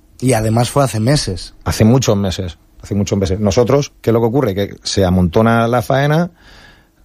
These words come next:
Speaker 2: a personal, pero porque no vamos cerrando temas. Es decir, yo creo que la, o sea, también tengo que decir una cosa en favor de, del Departamento de Personal del Ayuntamiento, que muchas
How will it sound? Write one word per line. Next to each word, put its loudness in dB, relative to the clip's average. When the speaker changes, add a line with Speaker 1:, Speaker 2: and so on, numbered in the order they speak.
Speaker 2:
a 0
personal, 0
pero 2
porque -2
no 0
vamos 0
cerrando 0
temas. -2
Es -12
decir, -2
yo 0
creo 2
que 0
la, -2
o -6
sea, 0
también 4
tengo 2
que 2
decir -2
una -2
cosa -2
en 2
favor 0
de, 0
del 0
Departamento 0
de 0
Personal 0
del 2
Ayuntamiento, 2
que 0
muchas 0